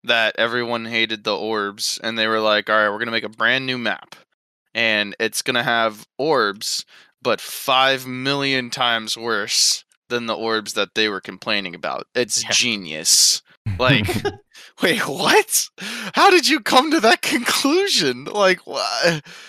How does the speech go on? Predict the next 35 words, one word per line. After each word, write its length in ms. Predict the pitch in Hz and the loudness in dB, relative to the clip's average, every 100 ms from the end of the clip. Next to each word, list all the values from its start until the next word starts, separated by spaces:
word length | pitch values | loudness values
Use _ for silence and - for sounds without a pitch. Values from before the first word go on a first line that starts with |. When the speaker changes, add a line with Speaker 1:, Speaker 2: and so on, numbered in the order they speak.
| - - _ _ _ _ - | -20 -20 _ _ _ _ -6
Speaker 1:
yeah, 320 | - 156 101 90 - | 2 4 4 0 0
it's 280 | 151 143 | 2 2
awful. 500 | - 135 131 107 98 120 _ - | 2 2 2 -2 -6 -8 _ -2
And, 420 | 156 156 151 147 - | 0 0 -2 -4 2
uh, 640 | 143 143 131 123 113 113 - _ _ _ _ - | 4 6 6 4 2 -2 -6 _ _ _ _ 0
honestly, 520 | 151 247 381 - 170 156 | 2 2 2 0 0 -2
even, 680 | 123 156 208 294 320 233 151 - | -4 -8 -8 -8 -10 -12 -14 -12
even 240 | - 233 | -10 -8
if 140 | 330 - | -8 -8
you 140 | 269 | -8
removed 760 | 247 127 110 98 127 147 - 147 | -4 -6 -6 -8 -8 -10 -16 -6
the 80 | 180 | -6
gimmicks, 420 | 190 196 214 - - | -4 -4 -2 -4 -2
I 120 | 185 | 0
still 340 | - - 160 | 0 2 2
don't 240 | 139 120 - | 2 -2 -4
think 440 | 113 101 92 - _ _ - | -4 -4 -6 -16 _ _ -2
I 140 | 110 | 2
would 140 | 107 95 | 2 2
like 260 | 95 95 | 0 0
it 140 | 92 - | -4 -6
very 240 | 87 90 | -8 -8
much. 520 | 98 87 - - - - - | -8 -10 -6 -6 -8 -12 -4
Um, 640 | 107 107 101 98 95 113 - _ _ _ | 0 2 2 -2 -6 -12 -18 _ _ _
I 100 | 117 | -4
just 200 | 160 220 | -4 -4
don't 180 | 151 156 | -4 -2
think 160 | 175 139 | -2 2
I, 180 | 107 - | 2 2
I 140 | 104 | 2
like 280 | 101 107 - | 2 2 0
that 160 | 104 80 | -2 -2
map 300 | 98 95 - | -2 -4 -6
very 200 | 82 101 | -10 -10
much. 460 | 90 - - - | -12 -10 -10 -12